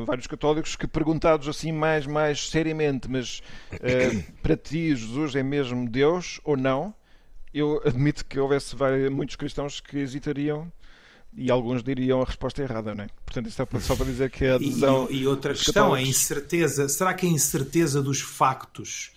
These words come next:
Speaker 2: ou seja, quando nós não dizemos, não damos uma resposta àqueles que são não crentes,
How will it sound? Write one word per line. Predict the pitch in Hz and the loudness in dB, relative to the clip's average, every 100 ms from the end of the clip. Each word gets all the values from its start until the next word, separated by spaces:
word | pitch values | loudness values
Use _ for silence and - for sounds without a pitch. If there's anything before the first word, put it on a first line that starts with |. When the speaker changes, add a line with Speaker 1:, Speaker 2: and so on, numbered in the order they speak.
| - - | -20 -12
Speaker 2:
ou | 117 | -6
seja, | - 143 113 98 - - _ _ | 0 0 0 -4 -12 -20 _ _
quando | 135 131 | 0 2
nós | 143 160 | 4 4
não | 147 156 | 4 4
dizemos, | 143 135 135 135 117 113 - 127 | 2 2 4 4 0 -4 -8 -6
não | 123 | -2
damos | 123 135 131 | 0 2 2
uma | 135 135 | 2 0
resposta | - - - 143 139 - | 0 -4 0 2 2 0
àqueles | 120 - 131 - | -4 -2 -2 -2
que | - | -4
são | 135 123 | -4 -2
não | 127 127 | -2 -2
crentes, | 131 127 120 107 - - | 0 0 0 -4 -6 -8